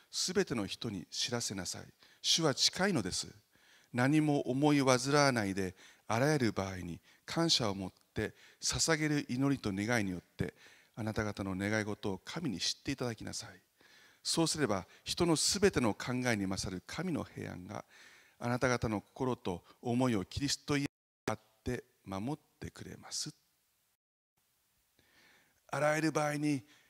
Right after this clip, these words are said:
感謝を持って捧げる祈りによってって書いてありますよね。ここでも感謝という言葉が出てきます。「喜びなさい。もう一度言います。喜びなさい。主にあって喜びなさい」って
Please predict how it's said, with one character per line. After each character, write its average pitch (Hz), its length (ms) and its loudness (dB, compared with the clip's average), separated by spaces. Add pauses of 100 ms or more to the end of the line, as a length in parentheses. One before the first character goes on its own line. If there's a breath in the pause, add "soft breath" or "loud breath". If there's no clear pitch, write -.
(180 soft breath)
感 185 320 -4
謝 143 260 2
を 123 60 -4
持 113 140 -4
っ - 20 -10
て - 160 -2
捧 - 240 -4
げ 127 80 -4
る 123 80 -2
祈 120 160 -2
り 120 60 -2
に 104 80 -6
よ 98 80 -4
っ 95 40 -8
て - 120 -10
っ - 20 -8
て - 80 -14
書 98 100 -12
い 90 60 -12
て 85 80 -20
あ 92 40 -18
り - 40 -20
ま - 80 -20
す - 60 -10
よ 104 100 -18
ね。 110 320 -10 (500 soft breath)
こ - 60 -20
こ 131 60 -8
で 123 80 -6
も 101 80 -10
感 120 260 -8
謝 101 140 -6
と - 80 -14
い 95 40 -10
う 87 40 -10
言 - 200 -16
葉 92 60 -12
が 87 40 -12
出 85 40 -14
て - 80 -20
き - 100 -20
ま 87 80 -18
す。 - 140 -14 (1300)
「喜 151 80 -2 (240)
び 196 80 0
な 196 140 4
さ 196 200 6
い。 117 160 -2 (400 loud breath)
も 226 280 4
う 254 40 6
一 - 140 6
度 226 60 10
言 220 80 8
い 202 40 4
ま 190 80 6
す。 113 320 -2 (460 soft breath)
喜 170 120 -4 (300)
び 233 80 2
な 233 140 4
さ 240 180 6
い。 214 80 4
主 - 200 6
に 233 100 4
あ 226 60 6
っ - 80 -2
て 202 100 -6
喜 180 300 -2
び 196 80 2
な 196 120 4
さ 190 220 4
い」 170 60 0
っ 151 40 -14 (220)
て 101 300 -8